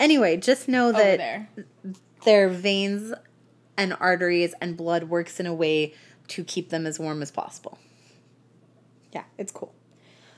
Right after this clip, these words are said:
Speaker 1: Uh, hooves we already talked about. So now let's talk about a pretty recent discovery.
Speaker 2: Okay.
Speaker 1: They're the only mammal that can see in ultraviolet light.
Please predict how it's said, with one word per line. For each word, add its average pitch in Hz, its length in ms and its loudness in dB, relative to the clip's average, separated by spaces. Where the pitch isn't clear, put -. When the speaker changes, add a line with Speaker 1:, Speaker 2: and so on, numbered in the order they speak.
Speaker 1:
Uh, 175 720 6
hooves 214 420 2
we 170 120 2
already 131 180 -2
talked 269 400 0
about. 240 640 4
So 226 240 4
now 262 340 4
let's 254 240 4
talk 202 180 2
about 196 280 4
a 180 40 -2
pretty 208 340 -2
recent 165 420 -8
discovery. - 580 -12
Speaker 2:
Okay. 220 400 0
Speaker 1:
They're 214 200 4
the 220 140 2
only 285 380 6
mammal 254 480 2
that - 160 -8
can 202 160 -4
see 208 320 -4
in 196 200 -4
ultraviolet 160 920 -4
light. - 420 -12